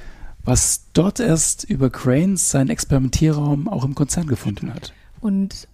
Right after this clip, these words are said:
Speaker 2: wir haben damit auch, also für mich war es bewusst wirklich erst durch das und das auch, wir hatten das Glück, dass erst kurz vorher, sage ich mal, der, dieses Siemens interne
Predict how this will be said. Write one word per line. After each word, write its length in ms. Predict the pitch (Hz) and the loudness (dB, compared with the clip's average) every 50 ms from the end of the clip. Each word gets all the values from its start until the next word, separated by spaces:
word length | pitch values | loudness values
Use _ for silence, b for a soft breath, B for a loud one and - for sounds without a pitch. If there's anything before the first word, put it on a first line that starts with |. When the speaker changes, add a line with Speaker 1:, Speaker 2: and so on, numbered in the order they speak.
| _ _ | _ _
Speaker 2:
wir 220 | - 190 185 180 180 | -6 -2 -2 -2 0
haben 240 | 190 196 190 185 | 0 -2 -2 -2
damit 460 | 175 170 170 185 202 214 214 - - - | -2 -2 -2 0 0 0 -2 -4 -6 -6
auch, 460 | 160 160 165 170 165 170 - - - - _ _ _ _ _ _ | -4 -2 -2 -4 -4 -6 -10 -16 -20 -20 _ _ _ _ _ _
also 160 | - 180 165 165 | -4 -4 -4 -4
für 160 | - - 185 | -4 -2 0
mich 280 | 190 202 226 - - | 2 2 0 0 -2
war 100 | 185 180 | -4 -4
es 120 | 180 - - | -4 -2 -2
bewusst 460 | - 170 156 180 214 233 - - - | -2 -2 0 2 0 0 0 0 0
wirklich 320 | 202 214 - 214 202 - | 0 2 2 0 -2 -2
erst 280 | - - 165 - - - _ _ | -2 -4 -4 -6 -8 -12 _ _
durch 300 | - 180 180 - - - - | -4 -4 -4 -4 -6 -4 -2
das 420 | 175 170 208 269 277 - - - | 0 2 2 2 0 -2 -4 -8
und 280 | - - 214 208 202 - | -2 0 2 2 2 2
das 200 | 202 208 - - | 0 -2 -2 -4
auch, 280 | - 185 185 190 - | -4 -4 -4 -4 -4
wir 100 | - 190 | -4 -4
hatten 200 | 190 208 - 214 | -4 -2 -2 -4
das 180 | 196 180 - - | -4 -4 -6 -8
Glück, 180 | - 202 - - | -10 -10 -8 -8
dass 240 | 185 180 180 - b b b b b b b b b b b b - | -8 -10 -10 -10 b b b b b b b b b b b b -8
erst 280 | - 185 190 180 - | -4 -2 -2 -4 -4
kurz 240 | - - 240 226 - | -2 -2 -2 -2 -2
vorher, 400 | - - 208 208 220 226 220 220 | -4 -2 0 2 4 4 4 2
sage 280 | 208 202 202 202 190 196 | 2 0 -2 -2 -4 -6
ich 140 | 196 - - | -6 -6 -6
mal, 320 | 196 190 185 190 190 185 | -6 -6 -4 -4 -4 -4
der, 240 | 180 180 175 175 165 | -4 -4 -4 -6 -6
dieses 380 | - - 180 175 175 170 170 - | -6 -8 -8 -8 -8 -8 -8 -4
Siemens 340 | - 202 208 208 196 190 - | -2 0 0 0 0 -2 -2
interne 680 | 196 202 - - 196 175 175 165 165 165 - - - | -2 -2 -2 -2 -4 -4 -4 -4 -4 -6 -6 -8 -10